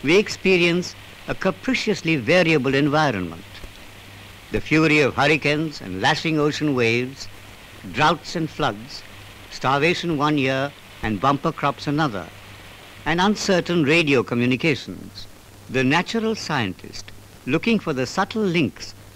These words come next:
through which the sun affects the earth and our lives, has at last acquired, in the exploration of space, a dramatic new capability for study.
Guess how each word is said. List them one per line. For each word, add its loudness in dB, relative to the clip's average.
through 0
which -2
the -4
sun 0
affects -2
the -6
earth 2
and -2
our 4
lives, -2
has 0
at 0
last 2
acquired, -2
in 2
the 4
exploration 0
of 0
space, -14
a -2
dramatic 0
new 4
capability 0
for -8
study. -2